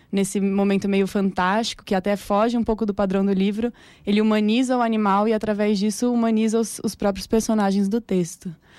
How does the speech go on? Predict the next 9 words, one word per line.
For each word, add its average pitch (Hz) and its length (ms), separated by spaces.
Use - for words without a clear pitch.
Tanto 240 240
pelo 226 220
vínculo 269 460
que 247 80
eles 214 200
têm 208 160
com 202 120
o 208 40
animal, 202 520